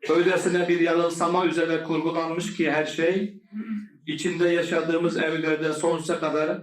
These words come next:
hep var olacakmışız gibi bir vehimle hayatımızı sürdürüyoruz. Dahası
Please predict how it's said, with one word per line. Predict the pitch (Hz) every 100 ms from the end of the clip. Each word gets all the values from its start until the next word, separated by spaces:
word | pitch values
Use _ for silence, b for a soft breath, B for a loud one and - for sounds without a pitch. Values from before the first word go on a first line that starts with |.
| -
hep | 170 170 175
var | 175
olacakmışız | 156 135 135 135 - 120 135 -
gibi | 139 139 160 175 - B -
bir | 151 151
vehimle | 143 123 165 147 131
hayatımızı | 127 131 127 120 120 123 131
sürdürüyoruz. | 131 110 107 104 104 101 - - _ _ _ _ _ _ _ B B B B -
Dahası | 170 202 202 180 170 214 254